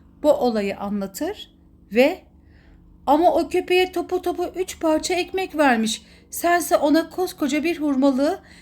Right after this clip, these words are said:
ve hürriyetini vermişsin." dediklerinde şu karşılığı verirdi. "Ama o elindeki her şeyi verdi.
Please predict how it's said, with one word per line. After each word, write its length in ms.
ve 120
hürriyetini 580
vermişsin." 680
dediklerinde 920
şu 240
karşılığı 680
verirdi. 560
"Ama 360
o 140
elindeki 600
her 320
şeyi 400
verdi. 460